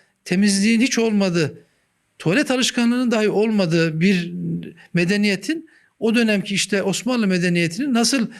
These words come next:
e, bu kadar itinayla bunları düşündüğünü de böylece ortaya koyacağız. E, ve inşallah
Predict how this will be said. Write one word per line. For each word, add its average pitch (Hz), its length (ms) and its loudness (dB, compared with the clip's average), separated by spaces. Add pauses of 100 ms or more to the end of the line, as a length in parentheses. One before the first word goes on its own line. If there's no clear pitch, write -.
(200)
e, 175 120 0
bu 190 60 2
kadar 202 300 0
itinayla 202 520 2
bunları 196 340 2
düşündüğünü 180 520 2
de 165 160 0 (300)
böylece 202 320 2
ortaya 202 340 0
koyacağız. 160 520 0 (380)
E, 165 200 -2
ve 214 120 2
inşallah 208 500 2